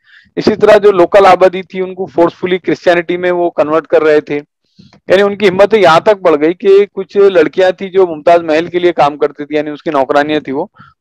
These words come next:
तो उन्होंने उसको भी kidnap करके जो है, बेच दिए। तो ये सारे वाकयात जो थे मुस्तकिल, अ, शाहजहां के पास उनकी complaints आ रही थी, तो शाहजहां ने तय किया कि अब जरूरी हो गया कि उस पर हमला किया जाए।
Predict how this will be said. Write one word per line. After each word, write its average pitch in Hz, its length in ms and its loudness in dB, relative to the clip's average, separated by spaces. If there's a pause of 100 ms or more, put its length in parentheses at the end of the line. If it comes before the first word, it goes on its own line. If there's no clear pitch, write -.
(100)
तो 214 120 4
उन्होंने 220 220 0
उसको 233 340 -2
भी 247 120 -2
kidnap 196 360 -2
करके 196 220 -2
जो 196 100 -2
है, 202 80 2
बेच 139 320 -4
दिए। 117 160 -14
तो - 180 -18
ये 220 280 4
सारे 202 420 4
वाकयात 170 480 0
जो 170 100 -4
थे 170 220 -4
मुस्तकिल, 175 680 -8
अ, 131 240 -2
शाहजहां 147 420 0
के 151 80 -12
पास 151 240 -4
उनकी 151 220 -8
complaints 147 480 -4
आ 143 100 2
रही 143 180 0
थी, 147 200 -16 (360)
तो 160 80 -6
शाहजहां 147 400 0
ने 170 100 -6
तय 160 200 0
किया 160 200 -2
कि 160 100 -6
अब 160 140 0 (160)
जरूरी 147 300 -2
हो 143 120 -4
गया 147 140 -2
कि 160 120 -8
उस - 120 -12
पर 220 240 -4
हमला 127 240 -4
किया 110 220 -6
जाए। 107 180 -12